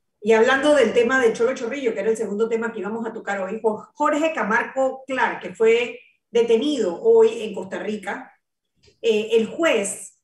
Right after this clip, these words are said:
que el cin-, el doce de abril del dos mil, perdón, el cinco de abril del dos mil dieciocho le dio un cambio de medida ca-, cautelar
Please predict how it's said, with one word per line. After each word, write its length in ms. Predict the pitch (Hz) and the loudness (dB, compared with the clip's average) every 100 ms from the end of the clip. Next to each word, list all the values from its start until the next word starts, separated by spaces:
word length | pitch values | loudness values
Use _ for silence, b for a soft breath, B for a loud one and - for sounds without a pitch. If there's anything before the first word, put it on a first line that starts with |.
| _ _ _ | _ _ _
que 380 | 233 226 226 226 | 4 4 4 2
el 160 | 214 | 0
cin-, 640 | 208 - - 330 359 349 - | -6 -8 -4 -2 0 -2 -2
el 140 | 226 220 | -4 0
doce 280 | 320 320 | -2 -2
de 100 | 339 | -2
abril 280 | 254 233 285 | -2 -2 -4
del 120 | 285 | -6
dos 140 | 247 220 | -4 -4
mil, 260 | 254 269 | -4 -8
perdón, 280 | - 220 214 | -6 -4 -4
el 140 | 208 - | -6 -10
cinco 800 | - - 349 392 359 392 392 - 226 | -16 -4 -4 -4 -10 -10 -10 -10 -4
de 180 | 220 | 0
abril 300 | 214 233 294 | 0 0 -2
del 160 | 294 269 | -2 -2
dos 120 | 220 | -2
mil 160 | 220 277 | -2 -4
dieciocho 920 | 302 285 254 226 269 220 - 151 - _ _ _ _ - _ _ _ | -4 -6 -4 -2 -2 -4 -10 -12 -14 _ _ _ _ -20 _ _ _
le 220 | 220 226 | 6 6
dio 360 | 226 247 262 262 | 6 4 0 2
un 220 | 277 262 | -2 -6
cambio 480 | - 269 269 277 277 | -2 0 0 -2 -2
de 180 | 226 220 | 0 0
medida 500 | 208 208 247 262 262 | 0 -2 -2 -4 -6
ca-, 240 | 220 208 190 | -8 -8 -8
cautelar 840 | 196 190 196 185 466 - 220 | -10 -8 -4 0 0 -2 -8